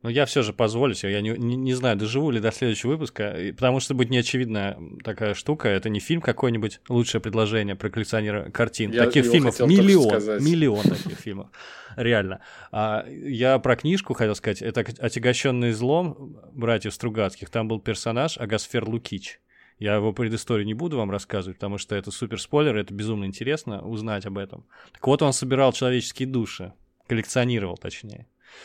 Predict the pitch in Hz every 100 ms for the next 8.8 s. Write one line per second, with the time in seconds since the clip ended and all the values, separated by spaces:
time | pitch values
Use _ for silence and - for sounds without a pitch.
0 | - - _ - _ 120 - - 160 156
1 | 127 98 95 _ _ _ - - 127 127
2 | 135 117 107 120 120 113 - 117 127 113
3 | 101 104 147 117 104 120 101 107 107 -
4 | 160 - 147 123 101 107 147 139 120 113
5 | 113 - 104 104 120 165 151 135 151 110
6 | 95 92 - _ _ _ _ _ _ _
7 | _ - 117 113 143 165 - 147 143 139
8 | - 123 123 110 - 127 123 90